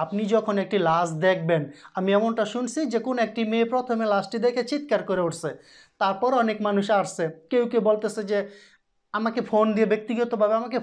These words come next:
ফোন দিয়ে অনেকে হুমকি দিতেছেন, ঠিক আছে, যে বলতেছে যে না আমি নিজে লাশটা আনছি।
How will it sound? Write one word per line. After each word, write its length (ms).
ফোন 140
দিয়ে 200
অনেকে 260
হুমকি 300
দিতেছেন, 360
ঠিক 160
আছে, 140
যে 60
বলতেছে 400
যে 120
না 120
আমি 100
নিজে 160
লাশটা 420
আনছি। 300